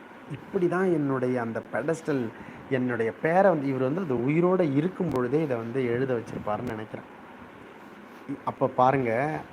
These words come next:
மேல எழுதியிருக்கணுமா, "My name is Ozymandias, King of Kings." தமிழ்ல ஒரு பாட்டு வரும்ல, "ராஜாவுக்கு ராஜா நான் தான், எனக்கு மந்திரிங்க யாருமே கிடையாது." அந்த வார்த்தைங்க இது.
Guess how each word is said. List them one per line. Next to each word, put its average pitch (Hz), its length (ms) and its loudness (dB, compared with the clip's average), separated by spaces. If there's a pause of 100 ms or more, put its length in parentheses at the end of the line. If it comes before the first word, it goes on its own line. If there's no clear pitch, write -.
(140)
மேல 151 260 2
எழுதியிருக்கணுமா, 127 600 0 (680)
"My 165 320 2
name 156 480 0
is - 0 - (180)
Ozymandias, 165 1160 0 (680)
King 233 300 6
of 220 140 6 (120)
Kings." 185 400 2 (1300)
தமிழ்ல 147 260 0
ஒரு 127 120 4
பாட்டு 127 340 4
வரும்ல, 120 360 0 (540)
"ராஜாவுக்கு 143 920 2
ராஜா 123 440 2
நான் 107 300 -6
தான், - 100 -8 (460)
எனக்கு 113 260 -6
மந்திரிங்க 127 580 0
யாருமே 120 600 0
கிடையாது." 104 420 -2 (1000)
அந்த 131 440 0
வார்த்தைங்க 107 640 -4
இது. 95 160 -8